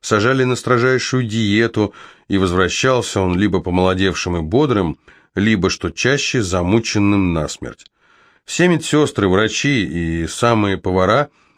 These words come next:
имели тот же любовно строгий вид, с наслаждением запрещали ночные купания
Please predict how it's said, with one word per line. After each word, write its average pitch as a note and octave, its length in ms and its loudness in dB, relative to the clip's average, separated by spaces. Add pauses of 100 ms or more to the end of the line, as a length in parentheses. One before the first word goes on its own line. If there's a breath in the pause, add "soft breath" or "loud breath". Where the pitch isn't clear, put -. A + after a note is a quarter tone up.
имели C#3+ 480 2
тот C#3+ 380 0
же A2 320 0
любовно G#2+ 500 0
строгий G2+ 480 0
вид, C#3+ 260 -2 (360 soft breath)
с - 100 -14
наслаждением A2 920 2
запрещали G2+ 580 0
ночные G2 460 0
купания C3 640 0